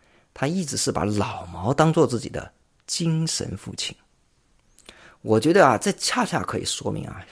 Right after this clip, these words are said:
像中共这种邪教对于人性的扭曲和摧毁是何等的恐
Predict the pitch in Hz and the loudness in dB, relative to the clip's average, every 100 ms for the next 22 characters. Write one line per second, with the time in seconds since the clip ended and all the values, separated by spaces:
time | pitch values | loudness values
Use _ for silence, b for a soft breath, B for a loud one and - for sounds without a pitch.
0 | - - 156 - 220 226 226 131 110 95 | -2 2 4 6 4 6 4 4 0 -2
1 | - - 120 - 127 110 117 98 143 190 | -4 0 0 2 0 0 0 0 2 2
2 | 123 - 101 104 107 76 92 - 165 147 | 2 2 2 4 4 2 -4 -2 -2 0
3 | 113 - - 165 151 98 - - 107 - | -2 -2 0 0 0 -4 -2 -2 -2 -6
4 | - 107 156 196 135 107 113 - - | -6 2 4 6 4 4 0 0 -4